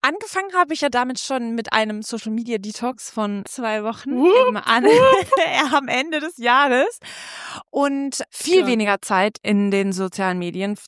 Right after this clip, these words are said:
Speaker 1: zu verbringen
Speaker 2: Mhm.
Speaker 1: und mich so allgemein einfach weniger mit dem Leben von außen zu beschäftigen, auch in diesen
Speaker 2: Mhm.
Speaker 1: kleinen Momenten, sei es in der Bahn, sei es, ich warte auf den Aufzug, einfach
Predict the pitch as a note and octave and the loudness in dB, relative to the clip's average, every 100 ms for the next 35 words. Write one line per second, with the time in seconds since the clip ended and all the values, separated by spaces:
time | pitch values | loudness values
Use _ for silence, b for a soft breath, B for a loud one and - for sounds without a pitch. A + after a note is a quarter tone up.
0 | - A#3+ A#3+ A3+ A#3 B3+ F4 G#4+ G#3+ C3 | -12 -6 -4 -2 -2 -2 -4 -8 -10 -8
1 | C#3+ G3 - - A#3+ B3 B3 A#3+ A#3+ A#3 | -4 -4 -6 0 4 4 4 2 -2 -4
2 | - - A#3+ B3+ B3 A#3 A3+ D4 B3+ - | -6 -4 2 2 2 -4 -4 -4 -6 -2
3 | B3+ C4+ B3 B3 C4+ C4+ - A#3 B3 A#3+ | 2 2 0 -2 -4 -2 -2 -2 -4 -6
4 | - A#3 D#4+ D4+ C4+ C4 A#3 C#4 D4 C4 | 0 2 4 2 2 2 2 2 0 -2
5 | B3 - A#3 D4+ B3 G3+ _ _ - G3+ | -4 -2 0 0 0 -4 _ _ -4 0
6 | - G3+ - F#3 F#3 - A#3 A#3+ A#3 A3 | -2 -4 -6 -6 -2 0 2 2 -2 -2
7 | A3+ - A#3+ F3+ C4 G#3 G3 G3 G3+ A#3+ | -4 0 2 4 2 0 -2 -4 -2 -2
8 | C4+ B3 A3+ F#3+ G#3 B3+ A#3+ G#3 G#3 G#3 | -2 0 0 0 0 2 2 2 2 2
9 | A3 B B B A3+ G3+ A#3 C4+ B3+ A3 | 2 B B B -2 2 2 2 0 0
10 | A#3+ G#3 A3+ B3+ - G3+ A3+ B3+ C4+ | -2 2 2 0 -4 -2 0 0 -2